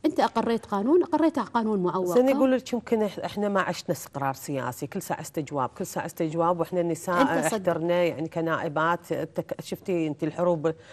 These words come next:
Speaker 2: اللي صارت ضدهم وتم اتهامهم بكثير من ال-، أنهم تقبلوا رشاوى وأنهم تقبلوا مناصب يعني من ذوي القربى و-، ولا آخره.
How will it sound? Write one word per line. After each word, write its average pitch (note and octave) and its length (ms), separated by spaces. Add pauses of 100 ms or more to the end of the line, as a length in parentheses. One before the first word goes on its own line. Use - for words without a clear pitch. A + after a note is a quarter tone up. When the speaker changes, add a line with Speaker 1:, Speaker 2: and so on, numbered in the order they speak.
(260)
Speaker 2:
اللي D#3 140
صارت C#3+ 520
ضدهم D3 720 (280)
وتم E3+ 360
اتهامهم E3 580
بكثير D#3 460
من D3+ 180
ال-، G2+ 600 (640)
أنهم E3 260
تقبلوا C3 480
رشاوى E3+ 520
وأنهم C#3 540
تقبلوا C#3 580
مناصب B2+ 540
يعني C3+ 420
من B2+ 200
ذوي C3 180
القربى F3 400
و-، E3 280
ولا E3+ 240
آخره. A#2 340